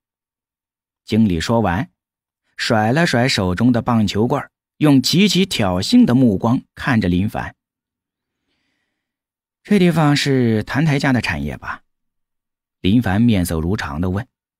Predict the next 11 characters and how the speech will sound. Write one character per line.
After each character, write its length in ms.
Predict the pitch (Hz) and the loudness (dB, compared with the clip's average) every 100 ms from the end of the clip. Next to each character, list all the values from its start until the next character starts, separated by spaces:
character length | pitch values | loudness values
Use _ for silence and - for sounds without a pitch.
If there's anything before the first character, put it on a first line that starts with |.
| _ _ - | _ _ -4
“哟 140 | 160 | -2
吼， 380 | 185 277 302 - _ _ _ _ _ - | 0 2 0 -2 _ _ _ _ _ -2
你 200 | 165 196 | 0 2
还 180 | 196 | 0
知 260 | 240 262 359 | 0 0 0
道 180 | - 127 | 0 -2
是 140 | 147 | -2
谁 240 | 120 113 247 | -2 -2 -2
的 100 | 226 | -2
产 320 | - - 90 | -2 -6 -2
业？ 320 | 185 269 - | 0 0 -4